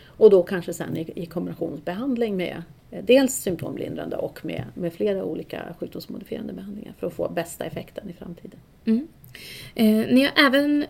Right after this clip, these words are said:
Speaker 2: forskning inom Parkinsons sjukdom, eh, som är faktiskt den näst största
Speaker 1: Mm.
Speaker 2: neurodegenerativa sjukdomen efter Alzheimers sjukdom. Eh, du har återigen nämnt det lite tidigare, abvi, eh, som är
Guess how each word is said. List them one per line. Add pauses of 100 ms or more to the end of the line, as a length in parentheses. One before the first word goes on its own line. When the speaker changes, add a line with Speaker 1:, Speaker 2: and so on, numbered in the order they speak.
Speaker 2:
forskning
inom
Parkinsons
sjukdom, (160)
eh, (200)
som
är
faktiskt
den
näst
största
Speaker 1:
Mm.
Speaker 2:
neurodegenerativa
sjukdomen
efter
Alzheimers
sjukdom. (920)
Eh, (180)
du
har
återigen
nämnt
det
lite
tidigare,
abvi, (380)
eh,
som
är